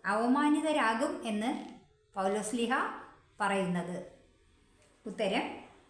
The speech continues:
ഇത്രമാത്രം വിശ്വാസം നിങ്ങളിൽ അർപ്പിച്ചതിന്. പതിനൊന്ന്, സഹോദരന്മാരെ എന്തിനെ പ്രേരിപ്പിക്കുക ആവശ്യമാണെന്നാണ് പൗലോസ് ലീഹ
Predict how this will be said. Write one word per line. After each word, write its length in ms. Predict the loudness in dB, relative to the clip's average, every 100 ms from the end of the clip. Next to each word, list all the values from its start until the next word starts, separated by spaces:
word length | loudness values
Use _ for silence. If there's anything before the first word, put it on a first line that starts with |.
| _ _ _ -12
ഇത്രമാത്രം 920 | -6 -2 0 2 2 2 -2 -2 -10
വിശ്വാസം 960 | -6 -4 -2 0 2 2 -2 -4 -10 -2
നിങ്ങളിൽ 640 | 0 2 2 0 -2 -4 -4
അർപ്പിച്ചതിന്. 760 | -2 -2 -4 -4 -4 -4 -6 -12 -18 _ _ _ _ _ _ _ _ _ _ _ _ _ _ _ _ _ _ _ _ -6
പതിനൊന്ന്, 800 | -4 0 0 0 0 -4 -6 -16 -20 _ _ _ _ _ _ _ _ -4
സഹോദരന്മാരെ 1080 | -2 0 0 0 -2 -2 0 0 0 -4 -8 -20 _ -2
എന്തിനെ 800 | 4 4 6 4 2 0 -2 -6 -12 _ -4
പ്രേരിപ്പിക്കുക 920 | 0 2 2 0 -2 -2 0 0 0 0
ആവശ്യമാണെന്നാണ് 1300 | 0 0 0 0 2 4 6 6 4 2 0 -2 -6 -16 -18 -6
പൗലോസ് 420 | -2 0 0 -2
ലീഹ 200 | -4 0